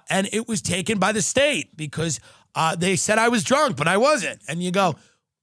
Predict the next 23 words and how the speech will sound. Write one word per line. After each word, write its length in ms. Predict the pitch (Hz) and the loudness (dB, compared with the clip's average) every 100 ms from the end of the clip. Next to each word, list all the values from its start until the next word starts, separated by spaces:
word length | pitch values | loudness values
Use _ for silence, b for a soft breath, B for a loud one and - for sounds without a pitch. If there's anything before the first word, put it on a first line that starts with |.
| _ _ _ _ | _ _ _ _
"Does 180 | 143 196 | -6 -2
this 260 | 294 - - | 0 -2 -4
really 600 | 107 101 160 220 202 175 | -8 -4 0 2 2 2
have 200 | 165 - | 2 0
to 140 | - | -2
do 160 | 147 160 | 0 0
with 140 | 151 | 0
the 100 | 143 | 0
hurricane? 560 | 139 151 131 147 143 131 B B B B B _ _ _ _ - | 2 2 0 -2 -2 -2 B B B B B _ _ _ _ -6
Can 220 | 240 277 | -2 0
you 140 | 269 | 0
draw 360 | 170 233 269 262 | 2 2 4 4
a 60 | |
straight 680 | 202 - - - 202 226 254 | 2 -2 -4 0 2 2 0
line 720 | 190 190 196 214 220 220 180 156 _ _ _ _ _ | 0 4 4 4 4 2 0 -2 _ _ _ _ _
from 400 | - - 202 175 | -6 0 2 4
the 140 | 180 | 4
hurricane 960 | 156 202 214 170 175 196 196 196 190 185 _ | 4 4 4 2 0 0 2 2 0 -4 _
to 140 | - 190 | -4 0
where 260 | 185 185 | 4 4
you 300 | 170 175 180 | 4 4 6
are 180 | 180 175 | 6 6
now?" 500 | 170 160 156 160 147 | 4 4 4 2 0